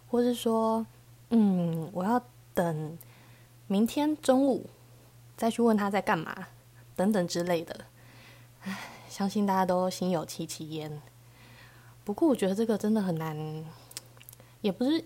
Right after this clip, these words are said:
一言两语就能说，“哦，那我以后就是要想做什么就做什么。”当然大家都是会考虑的比较多的部分啦。可是如果是一些可能是正经的事情啊，或是，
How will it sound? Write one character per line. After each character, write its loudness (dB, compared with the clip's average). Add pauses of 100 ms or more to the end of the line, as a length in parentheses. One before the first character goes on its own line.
一 4
言 4
两 2
语 2
就 0
能 0
说 -4 (100)
，“哦， 0
那 -2
我 0
以 -4
后 -4
就 -2
是 -6
要 -2 (340)
想 -4
做 2
什 -6
么 -4
就 -6
做 -2
什 -6
么。” -12 (760)
当 -2
然 0
大 0
家 -2
都 -6
是 -2
会 -4
考 -8
虑 0
的 2
比 -8
较 0
多 -2
的 -2
部 -10
分 -8
啦。 -10 (440)
可 -6
是 2
如 4
果 0
是 -4
一 0
些 0
可 -8
能 -2
是 0
正 2
经 4
的 2
事 0
情 -4
啊， 0
或 2
是， 4